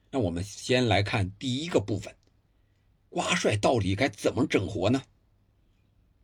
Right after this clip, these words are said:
本赛季世界杯结束之后到现在，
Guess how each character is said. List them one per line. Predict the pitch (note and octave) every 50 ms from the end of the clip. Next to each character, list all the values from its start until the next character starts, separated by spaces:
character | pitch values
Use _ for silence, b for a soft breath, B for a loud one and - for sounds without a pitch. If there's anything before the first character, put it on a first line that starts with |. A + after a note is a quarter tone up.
| _ _ _ _ _ _ _ _ _ -
本 | B2+ A2+ A2 G#2
赛 | G#2 G#2 A3 F#3 D#3+ D3+
季 | - - G#3 E3 F#2+ G2+ - _ _ _ _ _ _ -
世 | - - G#3+ E3+ C#3
界 | - F#3 D#3+
杯 | A#2+ E3 D#3+ D#3+
结 | - - G#2 A2 C3+ D#3+
束 | F3 F#3 D3
之 | - - F#3+
后 | F#3 - E3+ - -
到 | - D3+ C#3
现 | B2+ G#2 D#3+ C3 B2+
在， | D#3+ C#3+ A2 -